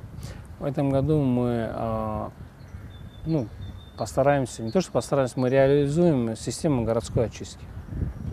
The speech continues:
Это, э, ну, э, самое необходимое, которое должно сегодня, э, быть реализовано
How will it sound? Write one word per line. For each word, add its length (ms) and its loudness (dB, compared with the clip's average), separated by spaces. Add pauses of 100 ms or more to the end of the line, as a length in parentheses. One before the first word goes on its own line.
(460)
Это, 880 0
э, 40 -10
ну, 380 0
э, 760 -8
самое 360 6
необходимое, 640 0
которое 320 -4
должно 380 0
сегодня, 600 -2
э, 360 -6
быть 200 -4
реализовано 760 2